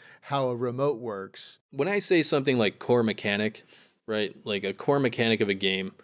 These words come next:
Speaker 2: if it's running and jumping, that's really the core user experience. That's what the, the user is doing. Do, and that's the behavior that you want is them to run and jump.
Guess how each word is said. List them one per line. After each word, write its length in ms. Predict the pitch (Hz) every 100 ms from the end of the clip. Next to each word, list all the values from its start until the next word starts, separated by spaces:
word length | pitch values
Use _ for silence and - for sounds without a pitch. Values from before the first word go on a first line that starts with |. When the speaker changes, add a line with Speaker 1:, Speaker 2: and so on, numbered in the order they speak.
| _ _ _ -
Speaker 2:
if 220 | 117 110
it's 180 | - -
running 280 | 120 117 107
and 80 | 98
jumping, 400 | 107 95 98 90 - - _ 127
that's 300 | 131 127 123
really 640 | 110 120 131 123 117 107 - -
the 80 | 107
core 480 | - 120 113 104 - _
user 320 | 120 107 101 92
experience. 500 | - - 90 92 -
That's 200 | 113 113
what 120 | 117 -
the, 200 | 104 107 -
the 120 | 143 101
user 460 | 104 110 107 101
is 160 | 92 87
doing. 560 | 87 95 107 95 78 -
Do, 240 | 165 156 147
and 100 | 113
that's 180 | 107 -
the 80 |
behavior 600 | 98 127 117 113 107 101
that 140 | 95 90
you 140 | 90
want 300 | 98 104 98
is 140 | 92 95
them 180 | 92 90 -
to 200 | 90 85
run 240 | 101 101
and 140 | 92 87
jump. 260 | 85 76